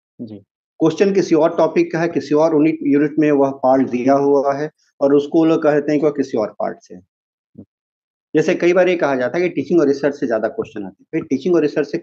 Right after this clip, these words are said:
Speaker 2: कभी भी ज्यादा question नहीं आते। आप specific रूप से classroom communication, communication का part है, तो classroom कम्युनिकेशन का क्वेश्चन आप teaching में कैसे रखेंगे?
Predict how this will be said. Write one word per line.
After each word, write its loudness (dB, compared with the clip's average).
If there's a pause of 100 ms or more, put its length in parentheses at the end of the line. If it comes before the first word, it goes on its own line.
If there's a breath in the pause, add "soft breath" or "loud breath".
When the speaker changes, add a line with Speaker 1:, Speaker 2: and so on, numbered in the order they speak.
Speaker 2:
कभी -2
भी 2
ज्यादा 2
question -4
नहीं -6
आते। -20 (1200)
आप -2
specific -2
रूप 2
से -2
classroom 2
communication, 0 (280)
communication 4
का 2
part -10
है, -20 (800)
तो 0
classroom 0
कम्युनिकेशन 0
का 2
क्वेश्चन -4
आप -4
teaching 0
में 2
कैसे -2
रखेंगे? -4